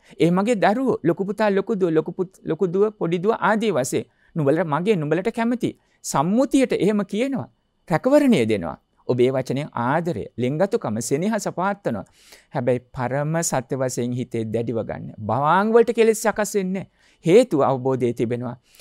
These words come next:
සම්මුතියට මම මගේ කියලා පැවැත්වුවට පරමාර්ථ වශයෙන් කිසිවෙක් හෝ කිසිවක්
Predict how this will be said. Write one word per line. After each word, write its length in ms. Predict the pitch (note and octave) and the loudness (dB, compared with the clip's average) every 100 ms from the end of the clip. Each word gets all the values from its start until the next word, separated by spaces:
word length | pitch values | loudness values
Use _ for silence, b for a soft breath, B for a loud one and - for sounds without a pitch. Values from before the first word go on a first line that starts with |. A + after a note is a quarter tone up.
| b | b
සම්මුතියට 680 | - D3 E3 E3 D#3 D#3+ D#3 | -4 -2 0 -2 0 0 0
මම 320 | D3 D3 G3 | -2 -2 0
මගේ 340 | A#3+ G#3 D#3+ D3 | 0 2 2 0
කියලා 240 | D3+ C3+ | 0 -2
පැවැත්වුවට 520 | - C#3 E3+ - C#3+ C#3+ | -2 -2 -4 -4 -6 -6
පරමාර්ථ 640 | - C3 C#3+ D3+ F3 G3 F#3+ | -6 -6 -4 -2 0 -2 0
වශයෙන් 380 | D#3+ D3+ C#3 C3+ | 0 0 -4 -4
කිසිවෙක් 560 | - F3 A#3 F3+ F#3 - | -2 -2 0 0 0 -2
හෝ 180 | F#3 | -4
කිසිවක් 460 | E3 E3+ F3+ D#3 C3 | 0 -2 0 -2 -4